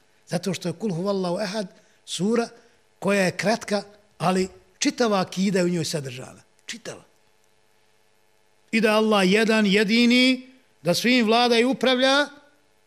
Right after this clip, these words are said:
i da Allah nije rodio niti je rođen. I sura kul huvallahu ehad ne treba raspravljati s kršćanima.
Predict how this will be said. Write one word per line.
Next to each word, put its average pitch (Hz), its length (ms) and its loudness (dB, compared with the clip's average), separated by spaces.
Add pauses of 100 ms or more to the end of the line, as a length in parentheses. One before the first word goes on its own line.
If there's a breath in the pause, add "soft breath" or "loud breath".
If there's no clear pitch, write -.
(140)
i 285 260 2
da 254 220 2
Allah 254 400 2
nije 247 280 2
rodio 247 340 4
niti 247 240 0
je 240 60 4
rođen. 147 380 0 (760)
I 220 200 -2
sura 269 300 0
kul 269 220 0
huvallahu 247 360 2
ehad 240 220 2
ne 233 100 0
treba 240 240 0
raspravljati 254 300 -2
s - 60 -8
kršćanima. 202 480 -6